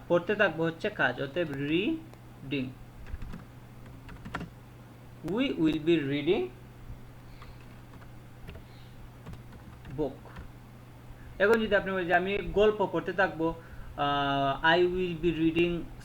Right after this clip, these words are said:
story, আমি, আহ, টিভি দেখতে থাকবো, I will be reading, oh, sorry, I will be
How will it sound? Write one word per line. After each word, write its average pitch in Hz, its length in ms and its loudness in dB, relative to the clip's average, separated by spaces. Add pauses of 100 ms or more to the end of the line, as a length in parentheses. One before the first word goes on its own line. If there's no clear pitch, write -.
(100)
story, 160 380 2 (340)
আমি, 156 580 0 (460)
আহ, 131 460 -2 (200)
টিভি 190 220 -2
দেখতে 196 280 2
থাকবো, 143 400 -2 (360)
I 147 180 4
will 175 160 0
be 180 120 6
reading, 165 420 2 (640)
oh, 151 200 0
sorry, 147 200 0
I 156 200 2
will 170 180 0
be 175 240 4